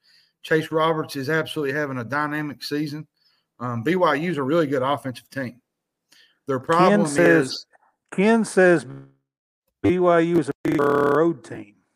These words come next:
Speaker 1: They are.
Speaker 2: You know, they
Speaker 1: The,
Speaker 2: won
Speaker 1: my
Speaker 2: in
Speaker 1: thing with
Speaker 2: Arkansas.
Speaker 1: B Y U, my thing with B Y U is this. They got a really good offense, but their defense is what worries me, you know,
Speaker 2: Yeah.
Speaker 1: in some of the, in some of
Speaker 2: I
Speaker 1: these
Speaker 2: agree
Speaker 1: games.
Speaker 2: with you,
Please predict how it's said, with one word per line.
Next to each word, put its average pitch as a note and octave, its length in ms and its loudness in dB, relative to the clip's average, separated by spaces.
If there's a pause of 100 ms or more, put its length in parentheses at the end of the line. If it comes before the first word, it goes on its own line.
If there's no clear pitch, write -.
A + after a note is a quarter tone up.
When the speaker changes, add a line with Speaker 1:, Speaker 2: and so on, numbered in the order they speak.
(440)
Speaker 1:
They C#3 160 -2
are. B2+ 300 -2 (100)
Speaker 2:
You C#3 60 -6
know, C3+ 80 -4
they C#3+ 100 4
Speaker 1:
The, D3 60 -4
Speaker 2:
won E3 300 0
Speaker 1:
my F3+ 140 4
Speaker 2:
in E3 160 0
Speaker 1:
thing - 80 0
with D#3 100 4
Speaker 2:
Arkansas. E3 500 2
Speaker 1:
B D#3 100 -4
Y - 40 -
U, - 200 -12 (640)
my E3 140 -4
thing F3+ 240 -4
with C3+ 120 -8
B D#3+ 120 -2
Y D3+ 180 0
U C#3+ 220 -4
is B2 140 -10
this. A2+ 440 -10 (720)
They C#3 120 -4
got E3 180 2
a C#3+ 40 -4
really F3 280 0
good F3 140 0
offense, F3+ 680 -2 (960)
but C#3+ 100 -6
their C#3 140 -4
defense D#3+ 520 -2
is B2 160 -10
what C#3 440 -4
worries C#3+ 340 0
me, B2 440 -10 (720)
you C#3 100 -8
know, A#2+ 320 -8 (260)
Speaker 2:
Yeah. D#3+ 180 2 (460)
Speaker 1:
in C#3 80 -10
some C#3 220 -6
of B2+ 60 -6
the, B2+ 120 -8
in A#2+ 120 -12
some C3+ 240 -8
of - 40 2
Speaker 2:
I C4+ 80 6
Speaker 1:
these D4+ 100 2
Speaker 2:
agree B3+ 160 6
Speaker 1:
games. B3 100 6
Speaker 2:
with B3 220 4
you, A#3 140 6